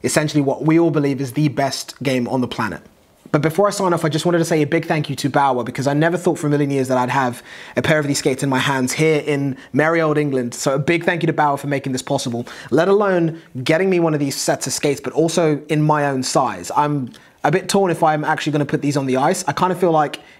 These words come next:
it'd be nice to skate in them just once, but at the same time, I kinda just wanna put them on a shelf in the office and kind of, like, just frame them forever. But, uh, let me know in the comments if you think I should skate on these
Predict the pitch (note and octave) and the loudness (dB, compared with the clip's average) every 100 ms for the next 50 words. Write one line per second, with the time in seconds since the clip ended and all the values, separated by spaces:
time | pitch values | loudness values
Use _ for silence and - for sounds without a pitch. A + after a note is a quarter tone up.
0 | - D#3 D3 D3 D3 - C3+ - D3 D3+ | 0 0 2 0 -2 -4 -4 0 0 0
1 | C#3 C3+ C3+ - B2 F3+ - - - - | -2 -2 -4 0 0 0 -2 -8 -12 -4
2 | - C#3+ - F3+ D#3 E3 D3+ - F3 D3 | -2 -2 0 0 2 2 0 0 0 0
3 | D#3+ D3+ E3 - C#3+ C3 - - - - | 0 0 0 0 -2 -2 -8 -20 -20 -2
4 | D#3 C#3+ - E3 C#3 D3 D#3 D3 C#3 - | 0 2 2 2 0 0 2 2 2 0
5 | C3 - - C3+ C3 C#3+ C3+ C3+ C3 - | -2 -2 -4 -2 0 0 2 0 -2 -2
6 | D#3+ D#3 C3 B2 A#2+ - D3+ C#3+ B2 A2+ | 0 0 0 -4 -4 -2 0 0 0 -8
7 | - C#3+ C#3 C3+ B2+ - - E3+ G3+ G#3 | -2 0 2 2 -2 -6 0 2 2 2
8 | D#3+ F#3+ E3 E3+ E3 E3 D3+ D3 - D3+ | 2 0 0 -2 -2 -2 -2 -2 0 0
9 | B2 - - - - D3+ D3 C3+ B2+ B2 | -2 -8 -20 -14 0 0 2 0 -2 -4